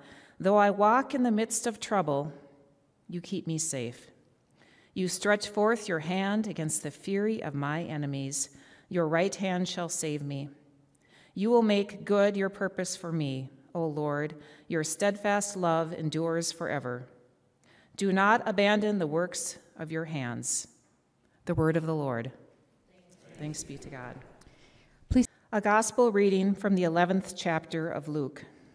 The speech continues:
Glory to you, O Lord. Jesus was praying in a certain place, and after he had finished, one of his disciples said to him, "Lord, teach us to pray, as John taught his disciples."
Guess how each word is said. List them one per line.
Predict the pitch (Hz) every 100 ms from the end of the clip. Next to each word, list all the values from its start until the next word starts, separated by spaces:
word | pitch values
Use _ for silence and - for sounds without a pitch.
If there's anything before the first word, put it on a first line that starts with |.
| _ _ _ _ _ _ _ -
Glory | 180 175 175
to | 170 -
you, | 160 156
O |
Lord. | 151 147 135 131 147 - - - _ _ _ _ - - - _
Jesus | - 247 294 294 -
was | 269
praying | - 226 196 180 175
in | 165
a | 170
certain | - 190 190
place, | 185 170 139 143 - - - _ _ _ _ _ _
and | - 196
after | 214 269 - 285
he | 254
had | 240
finished, | 214 185 156 156 - - 208
one | 208 254
of | 262
his | 233
disciples | - - 151 160 180
said | - 156 156
to |
him, | 156 143 147 170 - _ _ _ _ _ _
"Lord, | - 214 226 240 240 -
teach | - 254 -
us | 240 254
to | -
pray, | 175 - 131 117 127 -
as | 180 170
John | - 165 170
taught | 170 160 160
his | 156 143
disciples." | 165 - 185 196 117 117